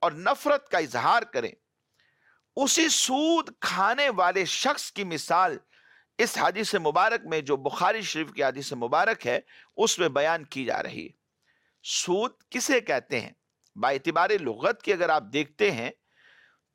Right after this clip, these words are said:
تو سود کا معنی بڑھوتری ہوتا ہے، یعنی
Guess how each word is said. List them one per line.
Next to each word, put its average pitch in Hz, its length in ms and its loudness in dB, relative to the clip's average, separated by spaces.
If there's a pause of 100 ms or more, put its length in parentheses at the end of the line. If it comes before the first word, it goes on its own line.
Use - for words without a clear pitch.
تو 226 100 2
سود 277 400 0
کا - 160 0
معنی 196 580 0
بڑھوتری 240 680 0
ہوتا 143 380 2
ہے، 113 60 -6 (300)
یعنی 202 340 -2